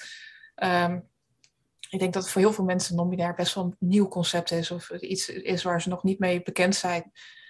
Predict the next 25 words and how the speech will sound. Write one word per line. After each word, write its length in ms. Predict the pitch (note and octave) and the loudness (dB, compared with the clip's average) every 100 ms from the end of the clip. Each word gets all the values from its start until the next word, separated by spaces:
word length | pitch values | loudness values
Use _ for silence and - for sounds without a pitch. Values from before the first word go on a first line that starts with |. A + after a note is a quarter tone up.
| - - - | -20 -20 -4
En, 200 | F3+ F3 | 0 0
eh, 100 | F3+ | -2
nou 220 | G3 F#3 | 0 2
ja, 60 | E3+ | 2
dan 120 | F3 | 2
ben 80 | F3+ | 2
je 60 | |
toch 80 | F#3 | 2
al 60 | F3+ | 0
snel 240 | - G3 | 4 4
geneigd 400 | F#3+ F#3+ F#3+ - | 4 6 6 4
om 80 | F#3+ | 2
mensen 240 | F#3 F#3 | 2 2
gewoon 160 | G3+ G#3 | 2 2
netjes 240 | G3+ F#3 | 4 2
in 60 | G3 | -2
twee 200 | - F#3+ | 0 4
hokjes 400 | A#3 B3+ G3+ - | 4 4 -2 0
te, 240 | G#3+ G#3+ G#3 | 2 2 0
te 140 | G#3 | -2
plaatsen, 420 | G#3 G#3 G#3+ G#3+ | 2 4 4 0
hè, 180 | G3+ A#3+ | 0 0
man 180 | F#3+ F#3+ | 0 -2
of 120 | - | -4
vrouw. 280 | A#3 B3 | 0 2